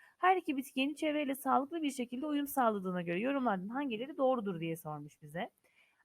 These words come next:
Ergün Bey'in balkonda yetiştirdiği çuha bitkisinin yeni açan çiçekleri kırmızı renkte olur. Beyaz renkte almış. Yirmi santigrat derecedeki sıcaklık. Yirmi santigrat şu aralıkta, yani on beş ile yirmi beş aralığında.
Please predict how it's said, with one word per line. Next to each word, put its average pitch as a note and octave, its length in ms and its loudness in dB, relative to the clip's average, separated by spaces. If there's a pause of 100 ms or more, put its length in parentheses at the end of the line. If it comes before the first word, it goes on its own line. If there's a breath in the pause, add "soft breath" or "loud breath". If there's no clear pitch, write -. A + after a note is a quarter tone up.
(100)
Ergün C#4+ 560 4
Bey'in E4+ 340 -2
balkonda C#4+ 500 2
yetiştirdiği D4 640 -6
çuha D#4 300 -6
bitkisinin D4 500 -6
yeni C#4 220 -2
açan D4+ 260 -4
çiçekleri C4 560 -6 (320 soft breath)
kırmızı D#4 500 0
renkte F#3+ 320 4
olur. E3+ 200 -4 (320 soft breath)
Beyaz B3+ 320 8
renkte D#4 340 2
almış. D4 560 2 (500)
Yirmi A#3 360 -2
santigrat C4 680 0
derecedeki B3+ 440 -4
sıcaklık. G#3+ 600 2 (260 soft breath)
Yirmi D#4 240 0
santigrat D4+ 680 2
şu - 260 2
aralıkta, A3 680 6
yani G3+ 220 4
on A3+ 200 6
beş A3+ 180 0
ile B3 60 0
yirmi A3+ 180 2
beş A#3 160 2
aralığında. F3+ 580 0